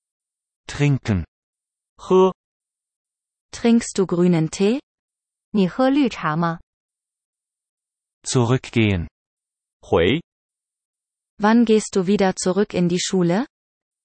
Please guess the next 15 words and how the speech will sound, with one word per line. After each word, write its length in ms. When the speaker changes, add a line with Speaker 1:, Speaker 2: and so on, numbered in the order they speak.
Speaker 4:
你 140
什 160
么 120
时 200
候 240
回 200
学 220
校？ 320
Speaker 1:
Rufen. 580
Speaker 2:
叫。 380
Speaker 3:
Bitte 320
rufen 380
Sie 120
die 140
Polizei. 720